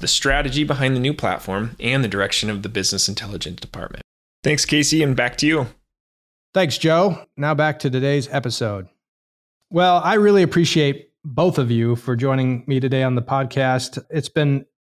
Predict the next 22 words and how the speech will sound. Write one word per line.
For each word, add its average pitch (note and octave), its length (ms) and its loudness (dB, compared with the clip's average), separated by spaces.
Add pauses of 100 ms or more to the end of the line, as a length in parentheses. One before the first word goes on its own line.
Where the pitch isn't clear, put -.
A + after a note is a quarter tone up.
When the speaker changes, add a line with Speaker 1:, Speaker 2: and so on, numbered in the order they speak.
(160)
Speaker 2:
an D3 80 0
exciting E3 520 2
journey D#3+ 340 4
already C#3 480 2
to C#3 80 0
get C3+ 180 0
this C3 140 0
program B2 440 0
up A#2+ 140 -4
and A#2 180 -2
going. D3 460 2
Exciting A#2 420 -2
to G#2 60 -4
see - 140 -6
the G#2+ 100 -10
class C#3+ 380 -2
together. C3 360 2
Micah, B2 380 0
great A#2+ 260 -4
to A#2 80 -12
hear A#2 380 -4
you, B2+ 220 -2